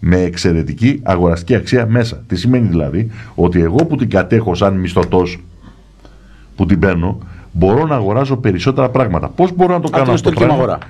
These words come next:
Speaker 1: Βεβαίως.
Speaker 2: Από την εσωτερική παραγωγή.
Speaker 1: Έτσι. Πώς μπορώ να το κάνω αυτό; Με αυξημένες επενδύσεις στο, στην παραγωγή, που μου αυξάνουν την παραγωγικότητα της εργασίας. Αν αυξάνουν την παραγωγικότητα της εργασίας, εγώ έχω δυνατότητα να παίρνω περισσότερα πράγματα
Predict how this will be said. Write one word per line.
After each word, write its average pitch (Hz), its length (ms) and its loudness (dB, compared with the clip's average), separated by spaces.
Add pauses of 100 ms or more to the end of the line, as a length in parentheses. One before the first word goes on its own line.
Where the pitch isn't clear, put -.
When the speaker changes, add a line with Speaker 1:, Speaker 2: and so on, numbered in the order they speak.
(120)
Speaker 1:
Βεβαίως. 160 440 2
Speaker 2:
Από 143 120 -2
την 160 180 2
εσωτερική 165 380 2
παραγωγή. 135 360 0
Speaker 1:
Έτσι. 85 120 -8
Πώς 185 180 2
μπορώ 180 160 2
να 175 60 -2
το 165 60 -4
κάνω 135 240 0
αυτό; 175 280 -2 (220)
Με 101 200 2
αυξημένες 127 680 0
επενδύσεις 113 380 0
στο, 92 240 0
στην 82 140 -6
παραγωγή, 80 520 0 (260)
που 117 80 0
μου 107 180 4
αυξάνουν 143 380 -2
την 147 100 -4
παραγωγικότητα 120 520 0
της 156 80 -12
εργασίας. 160 520 -2 (720)
Αν 117 240 2
αυξάνουν 175 320 -2
την 143 80 -4
παραγωγικότητα 107 460 2
της - 100 -8
εργασίας, 85 500 -2
εγώ 110 280 2
έχω 113 160 -2
δυνατότητα 104 440 0
να 117 100 0
παίρνω 131 200 0
περισσότερα 131 480 0
πράγματα 82 520 -2